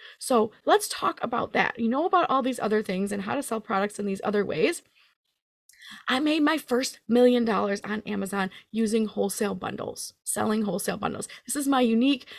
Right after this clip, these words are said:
hybrid business model that I call wholesale bundles.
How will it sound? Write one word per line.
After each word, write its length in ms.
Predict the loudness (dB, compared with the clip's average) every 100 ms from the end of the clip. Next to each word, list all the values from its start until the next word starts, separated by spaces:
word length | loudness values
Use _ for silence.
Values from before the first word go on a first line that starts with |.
| -12
hybrid 640 | 0 4 4 6 4 4 8
business 360 | 8 8 -2
model 360 | -2 -2 -4 -4
that 140 | -2
I 80 | -2
call 220 | -2 -6
wholesale 340 | -4 -6 -6 -8
bundles. 480 | -8 -10 -12 -14